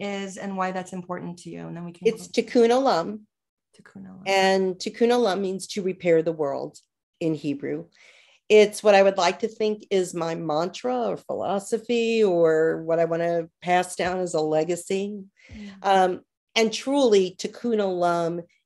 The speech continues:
Speaker 2: is what we need now more than
Speaker 1: Mm.
Speaker 2: ever.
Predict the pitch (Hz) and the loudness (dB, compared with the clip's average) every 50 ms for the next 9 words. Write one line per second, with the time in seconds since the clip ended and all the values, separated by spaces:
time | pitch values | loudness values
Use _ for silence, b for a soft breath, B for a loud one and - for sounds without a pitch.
0 | b - 214 208 175 165 175 165 151 165 160 151 139 135 131 131 131 127 120 120 | b 2 2 4 4 4 4 4 4 4 0 -2 -2 -4 -4 -6 -6 -6 -6 -6
1 | 123 - - - - - - _ _ _ - 190 165 160 165 165 156 156 139 139 | -6 -8 -12 -16 -20 -20 -20 _ _ _ -8 -4 -2 0 2 2 2 0 -2 -4
2 | 139 139 139 139 95 73 - - _ | -6 -6 -6 -6 -6 -8 -8 -12 _